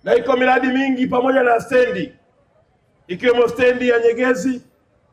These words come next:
ikiwemo na stendi ya Buhongwa, na miradi mingi ikiwemo na daraja letu la Kigongo pale Busisi. Na kazi inaendelea ya ujenzi wa meli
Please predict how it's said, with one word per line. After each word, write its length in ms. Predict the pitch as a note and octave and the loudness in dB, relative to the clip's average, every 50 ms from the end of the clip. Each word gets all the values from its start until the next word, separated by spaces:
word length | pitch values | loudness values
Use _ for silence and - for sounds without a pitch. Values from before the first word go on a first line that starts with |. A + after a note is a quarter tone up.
| _ _ _ _ | _ _ _ _
ikiwemo 360 | F3+ F3 - B3+ B3 B3 B3+ | -14 -8 -2 0 0 2 2
na 140 | B3+ B3 A3+ | 0 0 0
stendi 280 | - - B3+ B3 B3 B3+ | 0 0 0 2 2 2
ya 100 | B3 A#3+ | 2 2
Buhongwa, 720 | A#3+ A#3+ B3 B3+ B3+ B3 A#3 A3+ G#3+ F#3 - - - - _ _ _ _ _ _ _ _ _ _ _ _ _ _ _ | 4 4 4 2 2 0 0 2 2 2 0 -4 -8 -16 _ _ _ _ _ _ _ _ _ _ _ _ _ _ _
na 140 | - A3+ A#3 | -4 -2 0
miradi 400 | B3 C4 B3+ C4 C4 C4 B3+ A#3+ | 2 2 2 2 0 0 -2 -2
mingi 400 | C4 C4+ C#4 C#4 C4+ B3+ C4 B3+ | -2 -2 -2 -2 -2 -2 -2 -4
ikiwemo 360 | - - B3+ C4+ C4+ C4 C4 | -4 -2 -2 0 0 2 0
na 120 | B3+ B3+ | 0 0
daraja 400 | B3 B3+ B3+ C4 C4 B3 C4+ B3+ | 2 2 2 2 2 2 2 2
letu 580 | C4 C#4 C#4 - C#4 - B3+ A#3 F#3+ D3+ C3 - - _ _ _ - | 4 4 4 2 0 -4 -4 -4 -6 -6 -8 -10 -16 _ _ _ -8
la 180 | - G#3+ G#3+ | -4 -4 -4
Kigongo 520 | - A3+ A3 A#3 B3 B3 A#3+ A#3 A3 A3+ A3+ | -4 -6 -2 0 2 2 2 2 0 0 0
pale 240 | A3+ G#3 G3+ G3+ | 0 0 0 0
Busisi. 460 | F#3 F#3 F#3 - A3 G#3 F3 - - - _ _ _ _ _ _ _ _ _ _ _ _ _ _ _ _ _ _ _ _ _ - | -2 -4 -8 -10 -12 -16 -16 -18 -20 -20 _ _ _ _ _ _ _ _ _ _ _ _ _ _ _ _ _ _ _ _ _ -10
Na 100 | F#3 F#3+ | -8 -4
kazi 340 | - B3+ B3 B3 G3 F3 | -2 0 0 0 0 0
inaendelea 460 | B3+ B3 A#3+ A#3 A#3 A#3 B3 B3+ B3 A#3+ | 2 2 2 4 4 2 2 2 2 2
ya 80 | A#3 A3+ | 2 2
ujenzi 380 | A3+ A#3+ A#3+ A#3+ A#3 F#3 G#3+ | 2 2 2 2 0 0 0
wa 140 | A3 G#3 G3+ | 0 2 2
meli 440 | A3+ A#3 A#3 A3 G3+ G3 E3 C#3 - | 4 4 4 4 2 0 -4 -8 -10